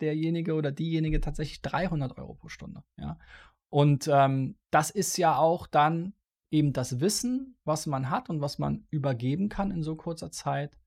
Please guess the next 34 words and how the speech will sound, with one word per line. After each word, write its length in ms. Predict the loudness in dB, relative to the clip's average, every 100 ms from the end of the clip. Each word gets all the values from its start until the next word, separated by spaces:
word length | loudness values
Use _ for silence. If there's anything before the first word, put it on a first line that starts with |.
| _ _ _
eben 220 | -2 -2
entsprechend 560 | -2 -6 -6 -6 -4 -4
wert. 260 | -6 -8 -6
Und 120 | -4
ich 100 | 0
glaube, 220 | 0 2
das 240 | 2 0
ist 140 | -2 -2
auch 180 | -2 0
wichtig, 320 | -2 -2 -4
dass 200 | -4 -2
man 260 | -4 -4 -8 _ _ _ -4
sich 320 | 0 0 0
eben 200 | 2 2
selbst, 400 | 4 2 2 -2
dieses 200 | -4 0
Selbstvertrauen 680 | 0 -2 -4 -6 -2 -2 0
aufbaut 640 | 0 0 0 4 4 2
und 80 | -2
das 200 | -4 -2
kommt 340 | 2 2 2
eben 180 | -2 -2
genau 320 | 0 0 2 2
über 220 | 0 -2
solche 380 | -2 -4 -4 -8
Fälle 380 | -4 -2 -2
und 300 | -4 -6 -8 -14 -20 -18 -2
über 200 | 2 2
solche 360 | 2 0 -2 -6
Cases 440 | -6 -4 -4 -6
und 140 | -6
über 220 | -4 -2 0
diese 200 | 0 -2
Erfahrung 760 | -4 -4 -2 0 0 -2 -4